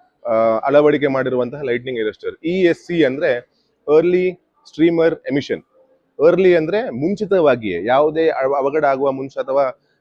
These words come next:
ಮೋಡಗಳ ಕೊಲ್ಯೂಷನ್ ಆಗುವ ಮುಂಚಿತವಾಗಿಯೇ ಗೊತ್ತಾಗುವ, ಡಿಟೆಕ್ಟ್ ಮಾಡುವಂತಹ ಒಂದು ಲೈಟ್ನಿಂಗ್ ಅರೆಸ್ಟರ್. ಸ್ಟ್ರೀಮರ್ ಅಂತ ಹೇಳಿದ್ರೆ, ಈಗ ನಾವು ಲೈಟ್, ಮೋಡಗಳು ಸೂರ್-, ಸೇರಿದಾಗ, ಮೋಡಗಳು ಸೇರಿದಾಗ ಏನಾಗ್ತದೆ ಅಂತ ಹೇಳಿದ್ರೆ, ಅಯಾನಿಕ್ ವೇ ಕ್ರಿಯೇಟ್ ಆಗ್ತದೆ. ಎಲ್ಲ ಪಾಸಿಟಿವ್ ಮತ್ತೆ ನೆಗೆಟಿವ್ ಅಯಾನ್ ಸೇರಿ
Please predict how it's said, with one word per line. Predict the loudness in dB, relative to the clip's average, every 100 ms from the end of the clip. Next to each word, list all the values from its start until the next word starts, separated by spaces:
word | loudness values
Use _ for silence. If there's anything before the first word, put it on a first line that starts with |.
| -4
ಮೋಡಗಳ | 2 2 4 2
ಕೊಲ್ಯೂಷನ್ | 2 2 2 0
ಆಗುವ | -2 0 -2
ಮುಂಚಿತವಾಗಿಯೇ | -2 -6 -6 -6 -2 -4 -4 -4
ಗೊತ್ತಾಗುವ, | -6 -4 -4 -2
ಡಿಟೆಕ್ಟ್ | -4 -6 -6 -10
ಮಾಡುವಂತಹ | -8 -6 -8 -10 -10
ಒಂದು | -10 -8
ಲೈಟ್ನಿಂಗ್ | -8 -6 -8 -8
ಅರೆಸ್ಟರ್. | -10 -10 -12 -12 _ _ -18
ಸ್ಟ್ರೀಮರ್ | -2 0 2 0
ಅಂತ | 0
ಹೇಳಿದ್ರೆ, | 0 0 0 -2 -4 -8 _ _ -6
ಈಗ | -2
ನಾವು | 0 0 -2
ಲೈಟ್, | -2 -2 -2
ಮೋಡಗಳು | 0 2 2 2 0 0 -4 _ _ -20 2
ಸೂರ್-, | 2 4
ಸೇರಿದಾಗ, | 6 6 6 2 -2 -8
ಮೋಡಗಳು | -4 -2 -2 -4
ಸೇರಿದಾಗ | -4 -4 -2 -2 -2
ಏನಾಗ್ತದೆ | 0 0 -2 -2 -4
ಅಂತ | -2
ಹೇಳಿದ್ರೆ, | -4 -2 0 0 -4 _ _ -2
ಅಯಾನಿಕ್ | 2 4 4 0
ವೇ | 4 2
ಕ್ರಿಯೇಟ್ | 6 6 6
ಆಗ್ತದೆ. | 4 -2 -8 -6 -4
ಎಲ್ಲ | 0
ಪಾಸಿಟಿವ್ | 2 4 2 2 0
ಮತ್ತೆ | -2 -2 -2
ನೆಗೆಟಿವ್ | -2 -2 0
ಅಯಾನ್ | 2 2 -2
ಸೇರಿ | -4 -2 -2